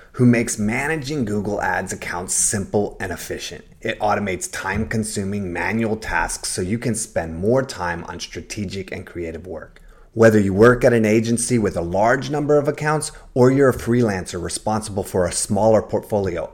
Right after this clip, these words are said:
Optio can save you time and make life that little bit easier. To learn more and get a six-week free trial of Optio, go to optio dot com slash S E J. That's O P T E O dot com slash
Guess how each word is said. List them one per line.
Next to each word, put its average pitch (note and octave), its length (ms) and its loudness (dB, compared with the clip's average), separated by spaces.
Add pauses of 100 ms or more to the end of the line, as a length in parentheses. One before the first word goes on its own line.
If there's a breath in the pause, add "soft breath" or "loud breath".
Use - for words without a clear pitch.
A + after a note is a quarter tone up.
Optio C#3 480 0
can F#2+ 140 -6
save G#2 420 -2
you B2 140 2
time F2 440 -6
and F2+ 200 -8
make G2+ 280 -4
life F#2 360 -2 (480 loud breath)
that B2 320 2
little D3+ 340 4
bit D3 300 0
easier. F2 560 -10 (500)
To - 100 -2
learn A#2 280 6
more C3 260 6 (100)
and A2 120 0
get G2+ 120 4
a F2+ 100 -2
six-week - 640 -2
free D3+ 320 2
trial D3 460 4
of C3+ 80 2
Optio, D#3 600 0 (160 loud breath)
go G#2+ 160 6
to F2+ 220 -2
optio C#3+ 500 2
dot C#3 280 2
com B2 340 0
slash F#2 560 -2 (180)
S - 380 0
E G#2 160 -2
J. F2+ 520 -8
That's - 280 0 (160)
O B2 220 4
P C#3+ 460 -2 (140)
T C3 540 -6
E C3 400 -4
O A2 360 4
dot G#2 340 0
com A#2+ 380 2
slash F2+ 400 -2